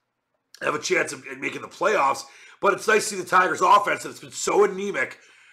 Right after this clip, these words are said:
for much of the season, at least explode for a little bit.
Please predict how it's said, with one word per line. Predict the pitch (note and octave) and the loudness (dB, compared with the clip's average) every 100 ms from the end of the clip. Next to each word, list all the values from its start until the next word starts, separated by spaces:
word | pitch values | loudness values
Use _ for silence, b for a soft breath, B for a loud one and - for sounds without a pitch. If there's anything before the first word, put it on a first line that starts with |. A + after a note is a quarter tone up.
| b - | b -10
for | D#3 D3+ C#3 | -4 -2 -2
much | D#3 G3 G3+ | 0 0 0
of | E3+ | -6
the | D3 | -6
season, | F3 G3 F3 C#3 C3+ D3 | -6 -6 -4 -6 -8 -12
at | C3+ | -12
least | C#3+ C3 | -12 -12
explode | C3+ - E3 F3 - | -12 -10 -4 -2 -2
for | D3 | -2
a | C#3 | 0
little | F#3 D#3+ | 0 -2
bit. | B2 C3 | -2 -6